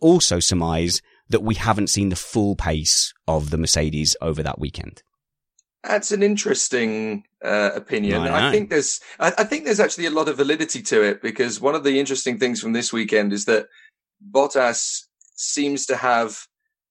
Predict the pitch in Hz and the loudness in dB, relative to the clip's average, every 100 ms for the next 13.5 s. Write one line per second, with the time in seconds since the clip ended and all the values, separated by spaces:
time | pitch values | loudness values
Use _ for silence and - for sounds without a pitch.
0 | - 113 110 131 123 107 98 - 123 127 | -6 -4 2 4 4 -2 -2 0 2 0
1 | 117 123 120 117 107 139 120 104 98 - | 2 4 4 2 2 0 0 0 -4 0
2 | 104 92 87 87 - - 110 98 120 127 | 2 2 -2 -6 -8 -10 -10 0 2 2
3 | 123 120 107 123 113 107 107 107 117 110 | 2 0 2 0 2 2 0 2 0 2
4 | 110 110 104 104 101 98 98 92 98 92 | -2 -2 -6 -2 -2 0 0 0 -2 -2
5 | 101 - 107 104 101 - 110 104 104 104 | -2 -4 -6 -6 -4 -6 -6 -6 -8 -10
6 | 104 107 104 101 98 98 107 110 - 92 | -6 -2 -2 0 -2 0 0 -2 -4 -4
7 | 80 - _ _ _ _ _ - 110 101 | -4 -12 _ _ _ _ _ -4 0 2
8 | 98 101 135 113 131 - 135 135 110 120 | 2 -2 -4 0 0 0 -2 -2 -2 -8
9 | 107 123 123 107 110 135 123 104 101 - | -4 -4 -4 -6 2 2 2 -2 -4 -4
10 | 98 87 - 95 95 95 98 95 - 92 | -6 -4 -2 0 0 0 0 0 0 0
11 | 92 101 92 92 92 92 - - 98 - | 0 -4 -4 0 0 0 -4 -4 -6 -4
12 | 98 95 - 101 113 98 - 92 95 101 | -4 -6 -4 -2 -2 -4 -4 -2 0 2
13 | 104 95 104 92 87 | 2 0 0 -2 -4